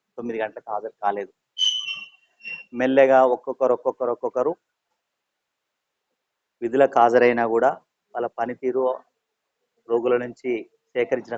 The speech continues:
సమాచారం మేరకు కొంచెం ఇబ్బందికరంగా ఉంది. ఏదైతే రోగులు ఆరోపిస్తా ఉన్నారో ఆ మేరకు కొంత ఇబ్బందికరమైన పరిస్థితులు కాకుండా సరైన వైద్య సేవలు అందడం లేదని కూడా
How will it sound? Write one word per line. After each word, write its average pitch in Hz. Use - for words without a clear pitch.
సమాచారం 120
మేరకు 113
కొంచెం 113
ఇబ్బందికరంగా 120
ఉంది. 113
ఏదైతే 135
రోగులు 131
ఆరోపిస్తా 120
ఉన్నారో 117
ఆ 117
మేరకు 127
కొంత 120
ఇబ్బందికరమైన 131
పరిస్థితులు 117
కాకుండా 120
సరైన 135
వైద్య 127
సేవలు 135
అందడం 131
లేదని 120
కూడా 127